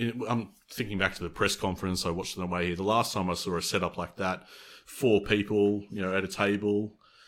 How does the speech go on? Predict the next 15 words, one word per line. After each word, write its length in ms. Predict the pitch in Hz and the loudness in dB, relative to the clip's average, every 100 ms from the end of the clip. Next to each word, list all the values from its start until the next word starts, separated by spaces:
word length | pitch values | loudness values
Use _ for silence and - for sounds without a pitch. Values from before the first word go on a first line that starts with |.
| - _ - | -20 _ -12
looking 240 | 104 101 92 | -6 -2 0
very 160 | 98 | 0
stern, 480 | 98 - 113 110 110 | 0 2 2 4 2
very 160 | 104 101 | 2 0
serious, 680 | - 117 107 110 107 107 - | 0 2 2 2 0 -2 -6
they've 100 | 95 | -6
got 80 | 98 | -4
some 140 | 104 | -2
big 260 | 104 104 104 | 0 0 2
news. 480 | 101 104 107 104 - - - - _ | 4 4 2 -2 -8 -14 -20 -20 _
I 60 | 127 | 0
was 100 | 127 | 2
watching 220 | 151 127 | 2 0
Collingwood 500 | - 131 135 98 - | 0 2 4 2 0
crumble 540 | - 113 120 80 - | -2 2 2 0 -6